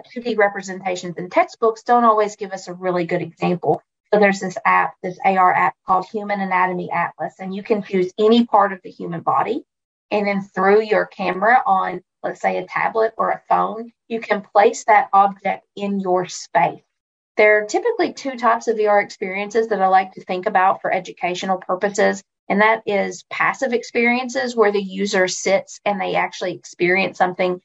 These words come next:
with very little interaction, where all they do is look around, versus more active experiences where you might actually be moving through the space or interacting with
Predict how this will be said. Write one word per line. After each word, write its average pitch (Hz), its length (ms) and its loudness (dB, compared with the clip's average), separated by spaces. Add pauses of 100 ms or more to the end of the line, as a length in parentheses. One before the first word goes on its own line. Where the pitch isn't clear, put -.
(200)
with 196 120 -6
very 196 240 4
little 190 280 -2
interaction, 180 600 -2
where 180 120 -8
all 185 180 2
they 185 140 0
do 180 160 -4
is 180 160 -10
look 180 160 -10
around, 175 540 -2 (440)
versus 226 580 4
more 202 400 -2
active 220 400 -4
experiences 185 880 -4
where 185 120 0
you 185 160 -4
might 170 180 0
actually 175 500 -4
be 160 140 -14
moving 226 440 0
through 226 140 -2
the 214 100 -2
space 190 520 -2
or 185 80 -18
interacting 175 580 -4
with 139 140 -14